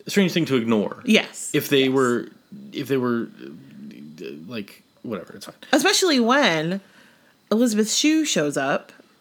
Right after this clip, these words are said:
Speaker 1: Oh, yeah.
Speaker 2: and starts a romantic relationship with Robert De Niro, which, again, happens all the time in films where you've got, like,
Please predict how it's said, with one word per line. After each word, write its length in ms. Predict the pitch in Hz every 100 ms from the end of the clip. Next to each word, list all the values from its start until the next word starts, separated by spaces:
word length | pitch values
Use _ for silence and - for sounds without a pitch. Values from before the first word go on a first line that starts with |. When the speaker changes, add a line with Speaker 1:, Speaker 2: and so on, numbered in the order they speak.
| _ -
Speaker 1:
Oh, 120 | 117
yeah. 300 | 143 139 -
Speaker 2:
and 320 | 208 202 190 -
starts 340 | - 208 208
a 80 | 214
romantic 420 | 202 196 190 202
relationship 800 | 190 190 285 196 170 127 - -
with 400 | 165 147 160 - _ _ - - _ _
Robert 200 | - 160 156
De 100 | 160
Niro, 200 | 147 165
which, 140 | -
again, 400 | 247 311 156 143 - -
happens 420 | 247 233 202 190 - -
all 200 | 294 247
the 100 | 180
time 320 | - 247 202
in 240 | 147 151 143
films 420 | - 156 160 170
where 160 | 160
you've 180 | 147 151
got, 240 | 156 151 -
like, 320 | - -